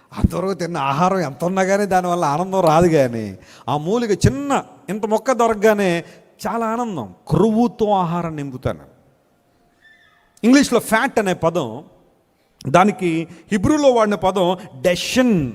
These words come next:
అనే పదం వాడ. డెషన్ అనే పదానికి అర్థం ఏంటంటే అబండెన్స్ అని అర్థం, సమృద్ధి అని అర్థం. అక్కడ నీ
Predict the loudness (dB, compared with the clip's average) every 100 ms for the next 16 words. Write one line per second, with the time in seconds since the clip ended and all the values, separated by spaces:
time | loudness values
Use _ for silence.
0 | -6 -4 -2 -4 -4 0 2 2 0 -2
1 | -2 -2 -2 -2 -4 -4 -4 -2 0 0
2 | 0 -2 -4 -2 -4 -2 -2 -2 -4 -8
3 | -4 -2 4 4 4 -4 -4 -4 -6 -4
4 | -4 -8 -10 -12 -10 -8 -6 -6 -4 -4
5 | -6 -8 -12 -16 -18 -20 _ _ _ -8
6 | -4 -4